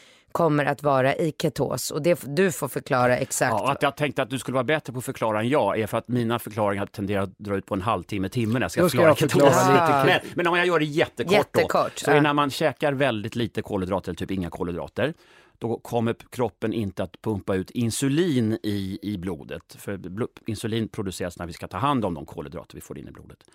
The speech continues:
Speaker 2: Och då tänker levern, "Ja, men nu kan jag, nu ska jag producera potenta fettmolekyler som heter ketonkroppar för att ersätta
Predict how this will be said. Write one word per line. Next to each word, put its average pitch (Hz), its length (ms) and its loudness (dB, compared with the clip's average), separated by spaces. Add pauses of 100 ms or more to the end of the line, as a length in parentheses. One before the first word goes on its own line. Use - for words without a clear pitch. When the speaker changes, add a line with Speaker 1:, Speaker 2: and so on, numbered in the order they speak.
(560)
Speaker 2:
Och - 280 -2
då 156 220 0
tänker 117 540 -2
levern, 110 760 -2
"Ja, 123 120 0
men 123 160 0
nu 104 100 -4
kan 185 160 -2
jag, 127 340 0
nu - 80 -12
ska - 160 -6
jag 139 80 -4
producera 98 760 -2 (200)
potenta 107 640 -4
fettmolekyler 101 1080 -6
som 95 160 -6
heter 85 220 -8
ketonkroppar - 800 -6
för - 120 -8
att - 120 -8
ersätta 131 800 -4